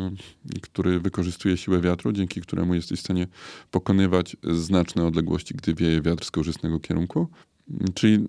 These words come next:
nikt nie powtórzył trasy Borgi Oslanda. On zaczął w dziewięćdziesiątym szóstym, skończył w dziewięćdziesiątym siódmym roku, bo to było na przełomie, więc powiedzmy z dziewięćdziesiątego siódmego roku, e, tylko bez kajta. Bo to jest tak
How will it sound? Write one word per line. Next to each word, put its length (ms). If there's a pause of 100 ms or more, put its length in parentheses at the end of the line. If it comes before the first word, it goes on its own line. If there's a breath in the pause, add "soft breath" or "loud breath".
(160)
nikt 340
nie 100
powtórzył 460
trasy 640
Borgi 420
Oslanda. 560
On 100
zaczął 280
w 60
dziewięćdziesiątym 560
szóstym, 340
skończył 360
w 60
dziewięćdziesiątym 580
siódmym 300
roku, 240
bo 100
to 140
było 200
na 100
przełomie, 300
więc 160
powiedzmy 520
z 60
dziewięćdziesiątego 680
siódmego 400
roku, 360 (840 loud breath)
e, 440
tylko 220
bez 160
kajta. 360 (220)
Bo 140
to 220
jest 320
tak 300